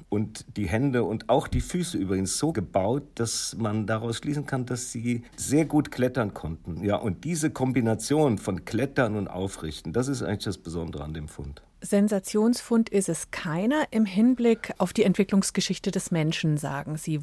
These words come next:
Speaker 2: Wo muss man diesen Fund da einordnen in unserem eigenen Stammbaum?
Speaker 1: Also dieser Fund gehört ja in eine ganze Gruppe von Menschenaffen, die in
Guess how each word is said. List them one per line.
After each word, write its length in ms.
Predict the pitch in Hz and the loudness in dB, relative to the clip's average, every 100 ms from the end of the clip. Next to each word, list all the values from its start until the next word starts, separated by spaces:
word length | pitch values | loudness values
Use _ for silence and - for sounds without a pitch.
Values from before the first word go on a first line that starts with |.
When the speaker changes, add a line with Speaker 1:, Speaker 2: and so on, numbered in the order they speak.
| - | -6
Speaker 2:
Wo 200 | 180 220 | 0 2
muss 220 | 269 254 | 4 2
man 100 | 240 | 2
diesen 220 | 233 226 | 4 2
Fund 300 | 214 233 233 | 2 2 2
da 80 | 208 - | 0 0
einordnen 600 | 180 202 170 160 160 165 | 0 2 2 2 0 -2
in 80 | |
unserem 260 | - 196 185 | 0 0 0
eigenen 320 | - 180 185 | 0 0 0
Stammbaum? 640 | - 165 147 151 147 151 - _ | 0 -2 -2 -4 -6 -8 -10 _
Speaker 1:
Also 160 | 104 107 | -4 -4
dieser 320 | 90 120 117 | -2 0 0
Fund 380 | - 143 156 - | 0 0 0 -4
gehört 480 | 104 101 92 104 117 | -4 0 2 2 2
ja 260 | 120 101 - - | 2 0 -2 -4
in 160 | 104 | -4
eine 500 | - 113 117 107 98 | -2 0 2 4 2
ganze 380 | 85 95 120 107 | 2 2 2 -2
Gruppe 400 | - - 117 - | -4 -8 -6 -6
von 300 | 101 101 92 | -4 -4 -2
Menschenaffen, 920 | 92 - - - 110 - 123 110 104 | -2 -2 -4 -2 -4 -2 0 0 0
die 220 | 107 98 | -2 -4
in 480 | - 101 92 85 78 | -4 -4 -2 -4 -6